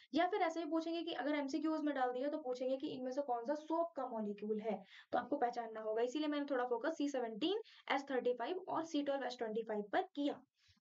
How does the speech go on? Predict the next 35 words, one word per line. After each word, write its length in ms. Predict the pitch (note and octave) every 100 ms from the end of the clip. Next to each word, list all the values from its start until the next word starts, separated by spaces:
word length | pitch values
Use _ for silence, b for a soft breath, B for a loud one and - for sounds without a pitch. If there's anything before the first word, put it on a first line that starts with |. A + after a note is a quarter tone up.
| -
क्या 120 | C#4+
समझ 300 | C#4+ C#4+ C#4+
में 60 | D4+
आई 60 |
मेरी 160 | D4+ D4+
बात 240 | C#4 C4+
को? 280 | F4 A4+ - _ _ _ -
तो 60 |
आज 280 | C#4+ C4+ C#4
हमने 180 | C#4+ D4
कितना 280 | D4+ C#4+ D4
कुछ 160 | D4
पढ़ा 200 | - C#4+
एक 140 | D#4 C#4+
बार 140 | C#4+
देखें, 300 | C#4 C4+ F4+ - _ _ _ _ G#3+
go 120 | C4+
through 200 | C4+ D4+
करें। 200 | D4+ E4 G4 _ _ _ _ _ _ _ _ _ -
चलो 220 | - A3+
भाई, 160 | G#2+ - - _ _ -
तो 60 | -
आज 320 | - D#4+ D#4+
हमने 160 | D#4
पढ़ा 200 | D#4 C#4
था 200 | C#4 D4 - _ -
कि 220 | D#4+ D#4+
carbon 300 | B3+ B3 B3
और 220 | E4 D#4+ D4+
इट्स 200 | D4+ -
compound 460 | C4 A#3 A3+ A3+
में 260 | C#4+ D4+ B3
ethanol 420 | D4+ C#4+ D#4 F4+
की 180 | E4+ D#4+
physical 400 | C#4 B3 C4